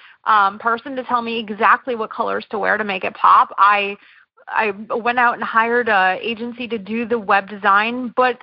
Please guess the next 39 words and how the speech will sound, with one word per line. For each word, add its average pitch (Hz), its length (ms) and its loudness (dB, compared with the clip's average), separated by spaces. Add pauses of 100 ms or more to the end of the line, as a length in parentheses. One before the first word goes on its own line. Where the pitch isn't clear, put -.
uh, 151 240 2
when 254 180 0
I 277 200 2 (100)
first 311 260 2
got 254 220 2
started, 247 340 2 (120)
I 269 260 2 (340)
was 254 220 -4 (100)
just, 277 200 -2
I 254 120 2
just 247 240 -8
showed 294 200 2
up 294 100 2
as 254 180 4
who 240 120 -4
I 233 160 2
was, 208 480 2 (120)
and 214 160 0
I, 226 300 2 (400)
you 254 80 -10
know, 240 180 0
I 233 220 2
swore 294 140 2
I 294 120 6
wasn't 262 260 -2
the 254 60 -6
most 247 200 -2
professional 254 680 0
person. 208 480 -4
But 233 160 -6
at 233 140 0
the 233 200 -12
end 277 260 -2
of 247 200 -4
the 240 100 0
day, 214 640 -2 (440)
because 285 560 0 (100)
I 226 220 4
was 247 300 0